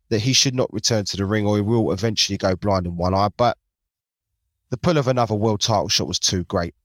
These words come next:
I think, I'm not gonna say they're happy that Tyson's in prison, but it co-, it creates a hole, doesn't it? So Frank's gonna make his way back. He does return. He returns under the p-,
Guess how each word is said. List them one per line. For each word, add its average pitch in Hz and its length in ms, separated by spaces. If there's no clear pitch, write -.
I - 60
think, 185 240
I'm - 100
not 180 140
gonna 160 140
say 147 180
they're 135 140
happy 156 340
that 135 140
Tyson's 104 360
in 98 80
prison, 95 380
but 113 240
it 127 160
co-, 156 300
it 143 280
creates - 680
a - 20
hole, 104 320
doesn't 98 220
it? 73 120
So 110 360
Frank's 170 360
gonna 143 220
make 143 220
his 117 120
way 127 120
back. 135 240
He 117 100
does 147 240
return. 117 300
He 107 60
returns 117 500
under 117 220
the - 60
p-, - 100